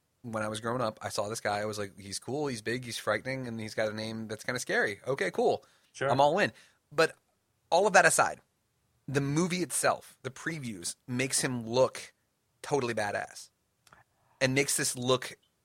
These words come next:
Speaker 1: kinda frightening. Like, this is gonna be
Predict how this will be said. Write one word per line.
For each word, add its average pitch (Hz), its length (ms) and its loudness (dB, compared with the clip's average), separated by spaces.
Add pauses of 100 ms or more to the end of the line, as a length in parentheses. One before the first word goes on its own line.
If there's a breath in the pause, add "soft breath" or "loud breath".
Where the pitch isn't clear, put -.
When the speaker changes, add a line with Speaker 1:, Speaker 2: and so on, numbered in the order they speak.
(320)
Speaker 1:
kinda 196 180 4
frightening. 104 380 0 (140)
Like, 120 200 -6
this 143 180 -2
is 151 100 -8
gonna 139 180 -2
be 123 520 -4